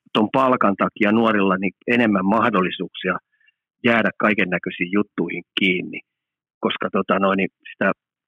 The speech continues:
nuorella pelaajalla saattaa olla palkka tota noin, niin esimerkiksi kaksikymppisenä niin seiskytviisituhatta vuodessa. Niin se on ihan selvää, että tota noin, niin siellä on houkutuksia tosi paljon. Ja sit voi jäädä, kuten ymmärretään, niin siellä on riippuvuuteen,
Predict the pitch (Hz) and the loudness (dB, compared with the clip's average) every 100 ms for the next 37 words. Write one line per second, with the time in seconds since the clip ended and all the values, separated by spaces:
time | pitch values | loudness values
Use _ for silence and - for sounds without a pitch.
0 | - 76 _ - - 107 117 107 95 90 | -20 -20 _ -10 -8 0 0 2 0 0
1 | 113 107 92 90 92 92 - 98 98 - | 2 2 2 0 0 -2 0 0 0 -4
2 | _ _ - - _ _ _ 117 117 110 | _ _ -20 -20 _ _ _ 0 2 2
3 | - 95 92 92 95 95 98 - 101 95 | 0 0 2 2 2 2 0 -2 -6 -2
4 | 101 101 - 98 - 95 98 98 98 113 | 0 0 0 -2 -2 -8 -6 -4 -2 0
5 | 104 - - 110 104 - 98 - - - | -2 -4 -6 0 0 0 -8 -12 -12 -6
6 | 101 92 - - - - - _ _ - | -2 -2 -4 -10 -14 -16 -20 _ _ -12
7 | - 117 117 110 139 127 104 98 - 92 | -2 2 2 2 2 2 2 0 -2 -2
8 | 95 98 98 98 104 98 98 104 95 95 | 0 2 0 0 0 0 2 0 0 -6
9 | - - 90 - 98 92 - - - 82 | -10 -8 -4 -2 0 -2 -4 -6 -6 -10
10 | - - _ 139 175 170 - 139 139 113 | -16 -20 _ -2 -2 0 0 2 4 2
11 | 104 - _ _ _ _ _ _ 117 123 | -2 -6 _ _ _ _ _ _ -2 2
12 | 120 120 101 95 - 101 101 110 101 101 | 4 4 2 0 0 0 0 0 0 2
13 | 113 - 98 92 95 95 | 0 0 -6 -6 -4 -4